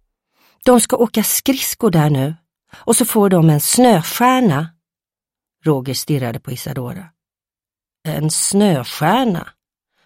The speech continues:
"Ja, för att det är ett bra vinterhotell. Då kan man få en sån. Och då står det om hotellet i Snöstjärneguiden, och då kommer det en massa gäster som vill bo där", säger Tony.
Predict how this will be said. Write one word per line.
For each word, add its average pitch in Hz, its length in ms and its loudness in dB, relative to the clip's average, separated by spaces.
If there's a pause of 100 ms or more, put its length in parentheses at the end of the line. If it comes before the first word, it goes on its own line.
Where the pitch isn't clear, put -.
(140)
"Ja, 196 440 4 (360)
för - 340 -4
att 233 140 2
det 247 60 2
är 202 80 4
ett 160 60 -6
bra 139 360 0
vinterhotell. 147 800 -2 (280)
Då 311 60 2
kan 226 140 4
man 202 140 4
få 139 180 -2
en 143 120 0
sån. 156 360 -4 (300)
Och - 300 0
då 262 120 6
står 262 320 2
det 277 120 6
om 226 180 4
hotellet 165 540 0
i 180 120 -2
Snöstjärneguiden, 180 1300 0 (180)
och - 200 0
då 226 100 4
kommer 202 280 2
det 180 60 4
en 175 100 4
massa 175 220 -2
gäster 180 380 -4
som 180 180 0
vill 208 140 0
bo 208 280 0
där", 156 380 -6 (160)
säger 147 300 0
Tony. 175 540 0